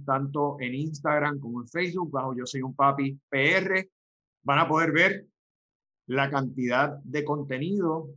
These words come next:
que hacemos precisamente en conjunto con nuestro grupo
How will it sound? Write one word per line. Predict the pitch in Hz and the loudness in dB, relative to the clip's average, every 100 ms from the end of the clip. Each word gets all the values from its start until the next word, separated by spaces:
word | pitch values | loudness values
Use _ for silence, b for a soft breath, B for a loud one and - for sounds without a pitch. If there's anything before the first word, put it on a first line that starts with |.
| _ | _
que | 135 151 165 - - _ _ - | 0 2 0 -8 -18 _ _ -10
hacemos | 113 143 147 160 - - _ - | -6 -4 -2 -2 -6 -14 _ -16
precisamente | 104 139 160 160 165 156 156 139 | -12 -8 -4 -4 -4 -6 -6 -4
en | 123 | -6
conjunto | 127 135 135 143 139 139 | -6 -4 -2 0 -2 -4
con | 123 | -6
nuestro | 110 107 113 | -10 -10 -8
grupo | 113 127 139 139 | -6 -4 -2 -2